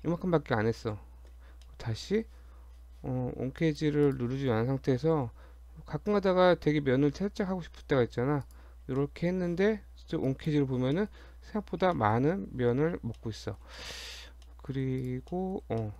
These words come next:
요 정도. 그리고 뭐 개인적으로는 엣지를 선택을 하고,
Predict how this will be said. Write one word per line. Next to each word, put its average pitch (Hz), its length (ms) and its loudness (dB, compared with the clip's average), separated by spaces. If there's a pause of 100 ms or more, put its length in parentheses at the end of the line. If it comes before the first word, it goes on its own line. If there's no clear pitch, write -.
(140)
요 123 60 -4
정도. 120 320 -2 (400)
그리고 139 340 -4
뭐 123 240 -2 (720)
개인적으로는 143 880 4 (2500)
엣지를 123 1200 0
선택을 143 580 -2
하고, 135 400 -4